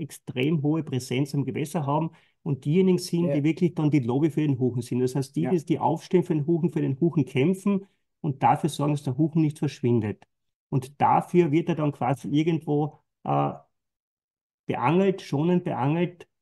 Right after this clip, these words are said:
Speaker 1: Aber das ist das, was sich dann die, die Fischerei, die Angler irgendwo, sage ich, herausnehmen, dass sie eben dann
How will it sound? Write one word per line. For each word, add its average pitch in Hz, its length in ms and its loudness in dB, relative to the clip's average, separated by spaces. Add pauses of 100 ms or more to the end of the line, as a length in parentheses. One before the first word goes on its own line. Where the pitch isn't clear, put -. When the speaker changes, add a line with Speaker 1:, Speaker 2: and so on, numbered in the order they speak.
(140)
Speaker 1:
Aber 143 120 0
das 135 160 -2
ist - 140 -6
das, 147 180 -2
was 147 100 -6
sich 151 200 -2
dann 151 200 0
die, 143 320 2
die 139 280 0
Fischerei, 131 580 -4
die 143 120 -2
Angler 139 260 -4
irgendwo, 143 280 -4
sage 135 200 -4
ich, 127 60 0
herausnehmen, 147 800 -2 (280)
dass 131 160 -4
sie 139 140 -4
eben 139 220 0
dann 143 340 0